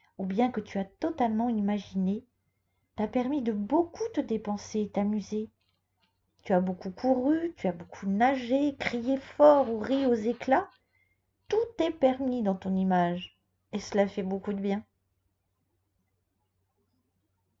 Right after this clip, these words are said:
Maintenant, tu te sens un peu fatigué, et tu observes à nouveau la vague de ton image, qui monte et qui redescend.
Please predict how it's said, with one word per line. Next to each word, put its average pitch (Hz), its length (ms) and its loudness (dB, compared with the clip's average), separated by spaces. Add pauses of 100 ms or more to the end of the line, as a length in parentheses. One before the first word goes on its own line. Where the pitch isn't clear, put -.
(1040)
Maintenant, 220 480 -2
tu 220 160 -12
te 214 140 -8
sens 208 440 -4
un 202 100 -2
peu 202 180 -10
fatigué, 185 760 -8 (560)
et 240 120 -4
tu 302 160 -2
observes 302 380 0
à 240 80 2
nouveau 220 340 0
la 190 140 2
vague 185 420 -2
de 180 120 -8
ton 175 260 -6
image, 170 680 -6 (400)
qui 285 200 -8
monte 185 520 0
et 180 80 -8
qui - 160 -8
redescend. 180 640 -8